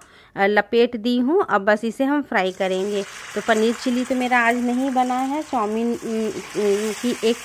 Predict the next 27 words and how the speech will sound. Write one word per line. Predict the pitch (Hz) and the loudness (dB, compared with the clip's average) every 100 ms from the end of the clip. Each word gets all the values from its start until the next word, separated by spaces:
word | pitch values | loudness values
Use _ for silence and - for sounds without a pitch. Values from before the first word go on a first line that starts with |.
| 208 | 2
अलग | 202 220 | 4 2
रेसिपी | 247 208 220 - 254 254 | 2 0 0 -4 -2 0
हो | 247 | 0
गई | 220 226 | 0 0
है | 262 277 | 0 0
पनीर | 233 208 214 214 | -2 -2 -2 0
और | 220 214 | 0 0
चाउमीन | - 220 196 214 | 0 0 2 -2
की, | 220 320 381 - - - - - 220 | -2 -2 -4 -6 -20 -18 -10 -6 0
और | 202 | 0
जो | 214 | 2
कि | 214 262 | 0 0
बहु-, | 220 214 - | 6 8 6
मतलब, | 208 208 247 | 2 -2 -2
खाने | - 233 208 220 | 0 2 4 2
में | 247 247 | 0 0
भी | 277 | -2
बहुत | 226 214 | 2 2
ज़्यादा | 214 214 262 | 2 -2 -2
टेस्टी | 226 185 - 220 | -2 -6 -6 -8
लग | 214 180 | -4 -4
रहा | 190 190 | -4 -6
था, | 185 196 - - - | -4 -8 -10 -20 -4
क्रंची | 233 226 220 - 302 | 0 0 0 -2 0
बहुत | 247 220 214 | 2 2 2
ज़्यादा | 214 208 220 | 0 0 -2
था। | 220 277 | -2 -4